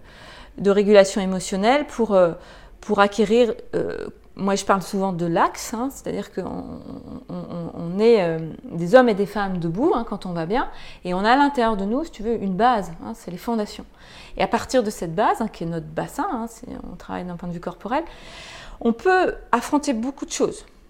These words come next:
Donc, retrouver cette base, hein, dans son corps, dans ses émotions, euh, dans sa psyché, euh, c'est ça le travail de régulation émotionnelle pour ensuite gagner en autonomie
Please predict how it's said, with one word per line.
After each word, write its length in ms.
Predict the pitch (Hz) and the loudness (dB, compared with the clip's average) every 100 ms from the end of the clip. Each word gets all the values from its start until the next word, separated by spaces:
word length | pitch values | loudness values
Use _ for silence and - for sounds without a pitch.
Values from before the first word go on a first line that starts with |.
| - - _ - - - | -20 -20 _ -20 -20 -10
Donc, 280 | 196 233 233 - - - - | 0 2 2 -4 -18 -18 -10
retrouver 520 | 175 277 - 294 277 | 2 2 2 0 0
cette 260 | 285 226 196 | 2 0 4
base, 400 | 233 220 170 160 185 | 4 4 0 -8 -12
hein, 180 | - - | -10 -10
dans 320 | 165 165 220 226 | -8 4 4 6
son 200 | 233 226 | 0 -2
corps, 260 | 233 208 | 2 2
dans 140 | 196 208 | 0 -4
ses 240 | 208 185 | -6 -4
émotions, 400 | 196 190 196 180 | -6 -6 -8 -8
euh, 260 | 180 - - 55 - | -8 -10 -12 -14 -12
dans 120 | 175 | -10
sa 160 | - | -8
psyché, 400 | 180 - 208 - 311 453 - - - - - - - | -10 -8 -8 -2 -4 -4 -12 -18 -18 -18 -20 -6 -2
euh, 140 | 175 | -2
c'est 180 | - 220 | -2 -4
ça 200 | - 339 | 2 4
le 60 | 349 | 4
travail 240 | - 269 | 4 4
de 80 | 240 | 4
régulation 480 | 233 226 208 214 208 | 4 4 2 -2 -8
émotionnelle 420 | 190 - 247 285 | -8 -4 -2 -4
pour 300 | - 247 - - - | -4 -6 -6 -12 -12
ensuite 440 | 196 196 - 214 | -10 -8 -6 -4
gagner 320 | 190 208 220 | 2 2 2
en 180 | 220 208 | 0 -2
autonomie 520 | 208 202 196 185 170 | -4 -6 -8 -8 -10